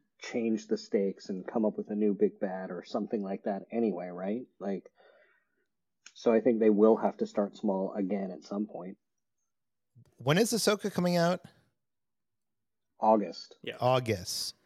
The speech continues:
Speaker 2: So we have two shows within the period of a year. When do we think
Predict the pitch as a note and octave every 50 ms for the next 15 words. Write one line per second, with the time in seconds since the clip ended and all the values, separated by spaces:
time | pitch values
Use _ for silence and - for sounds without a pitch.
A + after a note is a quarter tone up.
0 | _ _ _ _ _ _ _ _ _ _ _ _ - - D3 C3+ B2+ D3 F3+ G3
1 | - - - - G3 G3 - - - F#3+ E3+ E3 D#3+ E3 D#3+ - - - C#3+ B2+
2 | - D3 C#3+ C#3 C3+ C3+ B2 - C#3 C3+ C3 C3 B2 B2 A2+ A2 A2+ G#2+ G#2+ A2
3 | G#2+ G#2 F2+ E2+ F2 F#2 G2 - _ _ _ _ _ _ _ _ _ _ _ _
4 | _ _ _ _ _ _ _ _ _ _ _ _ _ _ _ _ _ _ - C3+
5 | A#2+ A2+ G#2+ C3 C3+ D#3+ E3+ A#3 D#4+ C#4 F#3+ F3 D#3 - - - - D#3 D3+ C#3+
6 | C3+ C3+ - - - - - -